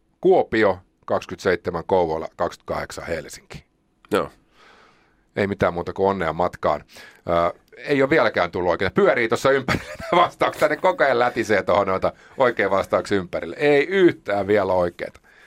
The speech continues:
Speaker 1: <laughs> No ei se mitään. Kyllä se, että ko-, nyt tuli. Siihen napsahti.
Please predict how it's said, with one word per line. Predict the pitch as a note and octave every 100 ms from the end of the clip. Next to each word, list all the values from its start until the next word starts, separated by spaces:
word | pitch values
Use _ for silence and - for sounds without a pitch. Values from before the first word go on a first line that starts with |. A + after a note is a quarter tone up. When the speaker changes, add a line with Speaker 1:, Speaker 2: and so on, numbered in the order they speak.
| - -
Speaker 1:
<laughs> | - - - _ _ - _ - _ - -
No | G3+
ei | E3+ D3
se |
mitään. | G3+ F3 A#2 F2+
Kyllä | G2+
se, | G2+
että | D#3+ -
ko-, | D3+ - _
nyt | D#4 D4+ -
tuli. | E3+ A#2 - _ _ _ _
Siihen | G#3 F3 C3
napsahti. | A#2+ - E2 -